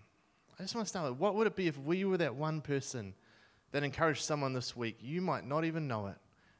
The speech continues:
and you might change someone's life for the better this week. School.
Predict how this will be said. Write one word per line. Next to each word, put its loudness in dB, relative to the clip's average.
and -6
you -4
might -2
change -6
someone's -4
life -2
for 0
the -4
better -4
this -8
week. -6
School. 8